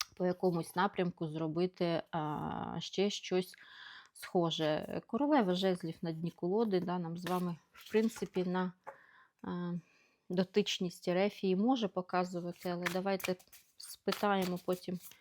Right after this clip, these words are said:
напряму. Давайте ще три карти.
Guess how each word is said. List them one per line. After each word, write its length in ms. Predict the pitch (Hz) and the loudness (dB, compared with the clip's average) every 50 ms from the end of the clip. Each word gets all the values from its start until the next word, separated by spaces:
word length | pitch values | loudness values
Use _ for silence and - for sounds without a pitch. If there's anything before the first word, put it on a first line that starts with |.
| _ - - - - _ _ - - - | _ -10 -10 -10 -12 _ _ -14 -10 -4
напряму. 720 | - 185 190 196 202 - - 202 196 185 180 165 156 151 156 - - - - - - - - - | 0 2 4 4 4 4 4 4 4 4 2 0 -2 -6 -8 -10 -12 -12 -14 -16 -16 -16 -12 -4
Давайте 360 | - 202 214 208 185 - - 180 | 0 4 4 4 4 2 -2 -6
ще 220 | - - - 190 | -6 0 0 0
три 180 | 180 - - 175 | 0 2 -2 -4
карти. 540 | - - 226 247 254 - - - 185 180 | 2 4 4 4 4 2 0 0 0 0